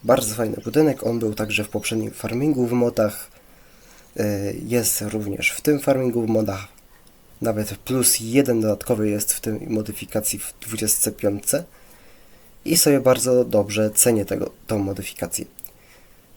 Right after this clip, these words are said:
Tutaj chwasty rosną już normalnie, będzie trzeba się tym zająć i to by-, i to chyba będzie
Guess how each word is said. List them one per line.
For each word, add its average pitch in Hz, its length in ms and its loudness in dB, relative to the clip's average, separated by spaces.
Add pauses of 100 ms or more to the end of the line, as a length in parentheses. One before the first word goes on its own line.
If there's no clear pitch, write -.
(760)
Tutaj 101 340 -8
chwasty - 560 0 (140)
rosną - 480 -4
już - 420 0
normalnie, - 680 -4
będzie 117 340 0
trzeba 110 240 2
się 107 140 -2
tym 107 200 0
zająć 104 440 -4
i 113 80 -8
to 120 160 2
by-, 110 340 -2
i 101 80 -8
to 127 140 -2
chyba 117 220 -2
będzie 107 420 0